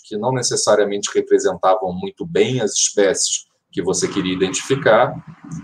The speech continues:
mas esse cenário vem mudando e hoje em dia mudou radicalmente. Hoje a gente não pode se queixar, a gente tem um material de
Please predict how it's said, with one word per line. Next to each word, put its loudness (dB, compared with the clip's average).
mas 6
esse 6
cenário 4
vem -2
mudando -2
e -20
hoje -2
em -6
dia -6
mudou 0
radicalmente. -2
Hoje -6
a -10
gente -12
não -4
pode -2
se -12
queixar, 0
a -6
gente -10
tem -10
um -10
material 4
de -6